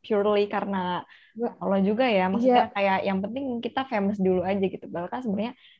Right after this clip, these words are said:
Speaker 1: niatnya kita kayak, "Gimana nih caranya apa yang kita obrolin gitu biar nyampe ke telinga-telinga para pendengar gitu kan, yang bisa diambil manfaatnya dari situ." Gitu
Speaker 2: Dan
Speaker 1: berarti
Speaker 2: bisa
Speaker 1: ya.
Speaker 2: berfa-, iya, yang berfaedah juga gitu kan.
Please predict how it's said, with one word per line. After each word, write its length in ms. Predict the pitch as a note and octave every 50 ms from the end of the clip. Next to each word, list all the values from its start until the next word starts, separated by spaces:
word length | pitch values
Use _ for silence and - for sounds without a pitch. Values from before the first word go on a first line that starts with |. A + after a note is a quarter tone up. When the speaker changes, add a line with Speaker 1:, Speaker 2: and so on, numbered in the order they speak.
| _ -
Speaker 1:
niatnya 260 | G3+ G3+ G3 G3 F#3+ G3
kita 100 | G3 B3 -
kayak, 160 | G#3+ G3 F#3+ G3 - _ _ _ _ -
"Gimana 360 | G3 F#3+ F#3+ F3+ F3+ F#3 G#3 A#3+
nih 100 | D4+ D4+ -
caranya 320 | A#3 G#3 G#3+ G#3 G#3+ B3 B3 A3+
apa 140 | G3+ G3+ G#3
yang 140 | G#3 G3+ G3+
kita 200 | G3+ G3 G3 F#3+ F#3+ F#3 - _ _ _ _ _ _
obrolin 560 | - F3 F3+ F#3+ F#3 F#3 F#3 F3+ F3+ F3+ F3+
gitu 240 | F3+ F#3 - C4+ C4
biar 240 | A3 G3+ F#3+ F#3 F#3
nyampe 400 | F#3 F#3 F#3 F#3 F#3+ F#3+ G#3 G3
ke 120 | - - F#3+
telinga-telinga 800 | - G3 F#3+ F#3 F#3 F#3 F#3 F#3 F#3+ F#3 F3+ F3+ F#3 F#3 F3+ F3 _ _ _ _ _
para 240 | - F#3+ E3+ F3+ -
pendengar 320 | F#3+ F#3 F3+ F3 F3+ F3+
gitu 240 | F3+ F3+ F#3+ G3 G#3+
kan, 160 | F#3+ F3 F3 F3 F3
yang 80 | F3
bisa 240 | E3+ E3+ F3+ F#3 F3+ - -
diambil 480 | - F3+ F3+ - F#3 F3 F3+ F3 F3
manfaatnya 560 | F3 F3 F3 - - - - - F3+ F3 E3+ E3+
dari 80 | F3
situ." 240 | F3 - - _ - - - D#3
Gitu 80 | E3+ G3
Speaker 2:
Dan 140 | G3+ A3+ A#3
Speaker 1:
berarti 80 | A3 A#3
Speaker 2:
bisa 160 | G3 - A3+
Speaker 1:
ya. 80 | G#3
Speaker 2:
berfa-, 320 | G3+ G#3+ - G#3+ F#3 - -
iya, 240 | G#3+ G#3 G#3 F#3+ F#3 F3+ F#3 F3+
yang 80 | F3+
berfaedah 580 | F3+ F3+ F#3 F#3 - F3+ C#3+ D3+ F3 F3 F3+ F3 E3+
juga 280 | - F#3+ G3+ F#3+ F#3+ F#3 F#3 F3
gitu 240 | E3 F3+ F3 - F3
kan. 240 | E3+ - E3 E3